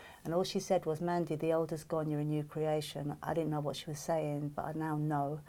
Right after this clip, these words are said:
that she was speaking s-, word into, into my, into my life, and it's, and it went into my heart. I, I remember withdrawing, right? And what I know now is, is, uh, that God brought that word to my head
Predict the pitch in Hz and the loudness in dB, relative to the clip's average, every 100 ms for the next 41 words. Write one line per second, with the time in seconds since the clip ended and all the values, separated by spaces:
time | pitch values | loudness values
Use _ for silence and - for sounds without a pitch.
0 | - - - - - - 165 151 - 151 | -18 -20 -20 -6 -4 -2 -4 -2 0 0
1 | 147 151 147 - - - 143 170 156 139 | -2 -6 -6 -10 -20 -14 2 8 8 6
2 | 135 - - 147 - - 151 147 151 147 | 0 -6 -6 -6 -6 -6 -6 -4 -4 -2
3 | 147 - 147 - 151 156 175 170 151 - | -2 -4 -6 -4 -2 4 4 4 0 -4
4 | - - 156 170 160 160 - 165 151 190 | -8 -8 -4 0 0 -2 -4 -4 2 4
5 | - 135 - - 160 175 185 185 180 - | 4 2 0 0 0 0 2 4 4 4
6 | 175 170 156 151 151 156 - - - - | 4 6 4 0 -2 -4 -6 -10 -16 -16
7 | - - 160 160 - 190 185 175 170 175 | -12 -6 -2 0 2 2 4 6 6 4
8 | 156 139 147 151 - 160 156 151 - 156 | 4 2 0 -4 -6 -4 -2 -4 -2 -2
9 | 156 156 151 151 - - 156 - 170 170 | -2 -2 -2 -2 -4 -6 -6 -2 0 0
10 | - 170 170 160 - 165 165 156 - - | 2 0 2 0 0 2 2 0 -4 -14
11 | - - 165 156 147 190 147 | -16 -8 -4 -4 -2 2 2